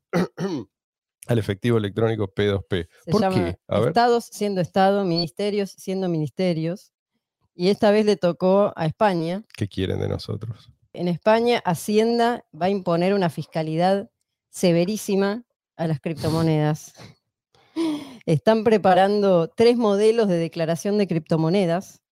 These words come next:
Speaker 1: Sí,
Speaker 2: dice el
Speaker 1: aclaremos
Speaker 2: artículo.
Speaker 1: que pa-, ellos consideran que la persona que tiene criptomonedas es la que tiene una cuenta en un exchange o en
Speaker 2: Sí,
Speaker 1: alguna de
Speaker 2: sí,
Speaker 1: estas
Speaker 2: sí, sí.
Speaker 1: plataformas.
Speaker 2: Esto es.
Speaker 1: Es lo único.
Speaker 2: Todo lo declarado, obviamente. Este
Speaker 1: Sobre lo que ellos tienen control.
Speaker 2: Sí,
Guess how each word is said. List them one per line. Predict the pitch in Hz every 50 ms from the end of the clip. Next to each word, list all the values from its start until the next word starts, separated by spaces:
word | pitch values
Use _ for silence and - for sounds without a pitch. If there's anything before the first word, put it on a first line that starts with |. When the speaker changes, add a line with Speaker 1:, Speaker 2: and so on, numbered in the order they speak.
| _ _ _ _ -
Speaker 1:
Sí, | 107
Speaker 2:
dice | 107 101 92 -
el | 92 156
Speaker 1:
aclaremos | 160 104 104 117 131 143 139 -
Speaker 2:
artículo. | - - 107 -
Speaker 1:
que | - -
pa-, | 110
ellos | 110 104 123 117 107 - - - _
consideran | - 98 98 95 - 98 95 110 117 113 101
que | 92 98
la | 90 87
persona | - 85 85 95 107 110 107
que | 98 85 _
tiene | _ 110 110 117 117 117 113 113 113 - _
criptomonedas | - - 101 - _ - 95 98 98 110 117 104 101
es | 110
la | 110 104
que | - - 92
tiene | 82 _ 98 95 104 110 117 113 107 - _ _ _ _ _
una | - 104 98 90
cuenta | - - 113 110 110 110 107 117 113 110 - -
en | 87 92
un | 95 95
exchange | 85 - - - 104 101 98 98 - -
o | 90 82
en | 87
Speaker 2:
Sí, | 127
Speaker 1:
alguna | 208
de |
Speaker 2:
sí, | 135 92 190
Speaker 1:
estas | 185 -
Speaker 2:
sí, | - 90
sí. | 85
Speaker 1:
plataformas. | 90 87 98 104 95 90 82 87 -
Speaker 2:
Esto | - 165 - - 170
es. | 143 - - _ -
Speaker 1:
Es | - 85 - - -
lo | - 101 101 101 101
único. | 101 - - - - - - -
Speaker 2:
Todo | 202 214 226 226
lo | 196 175
declarado, | 160 151 - 151 151 151 170 156 143 143
obviamente. | 143 143 147 147 139 131 - - - _ _ _ _ _ _ _ _ _ _
Este | - 175 151 131 - - 180 170 160 160 156 156 151 151 147 147 147
Speaker 1:
Sobre | 123 107 104 104
lo | 104 104 95
que | - 104 123
ellos | 139 120 127 -
tienen | - 127 120 113
control. | 95 101 101 92 - 113 107 87 78
Speaker 2:
Sí, | - 170 135 123